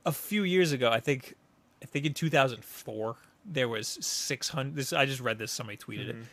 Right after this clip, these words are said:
Speaker 1: There was six hundred, uh, companies there.
Speaker 2: Yeah.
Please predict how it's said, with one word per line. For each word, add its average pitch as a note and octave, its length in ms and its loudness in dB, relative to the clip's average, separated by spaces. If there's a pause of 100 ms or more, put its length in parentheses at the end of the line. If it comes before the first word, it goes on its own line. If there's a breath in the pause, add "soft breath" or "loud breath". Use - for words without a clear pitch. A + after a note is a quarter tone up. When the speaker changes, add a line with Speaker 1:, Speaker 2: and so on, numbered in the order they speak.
(180 loud breath)
Speaker 1:
There B2 100 -2
was A#2 100 -4
six - 360 2
hundred, C3 680 0
uh, A2 460 2 (880)
companies A2 440 -6
there. - 220 -8 (220)
Speaker 2:
Yeah. G2+ 200 -8